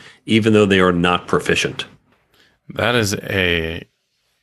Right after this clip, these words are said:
Speaker 2: fascinating perspective that I would love to dig more into the details.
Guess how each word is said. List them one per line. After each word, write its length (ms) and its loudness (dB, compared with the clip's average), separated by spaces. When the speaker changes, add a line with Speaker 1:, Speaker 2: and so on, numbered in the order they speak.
Speaker 2:
fascinating 880 -4
perspective 840 -2
that 160 -2
I 80 -2
would 180 -2
love 400 2
to 100 -8
dig 260 -2
more 240 -2
into 160 -6
the 80 -10
details. 580 -6